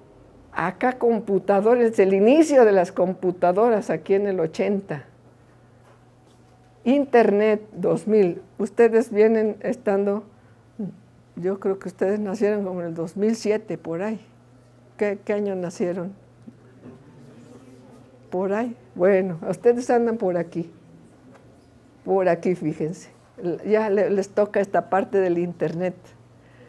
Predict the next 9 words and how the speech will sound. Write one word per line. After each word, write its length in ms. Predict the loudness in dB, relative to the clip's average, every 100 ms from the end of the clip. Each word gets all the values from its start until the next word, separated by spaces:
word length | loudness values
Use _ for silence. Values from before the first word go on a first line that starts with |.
| -20 -2 6
Pero 240 | 8 8
vean 240 | 8 6
lo 120 | 4 4
que 120 | 2
viene, 540 | 4 4 2 0 -6 -12
vean 300 | -4 0 4
lo 120 | 2
que 120 | 2 -2
viene. 400 | -2 -4 -8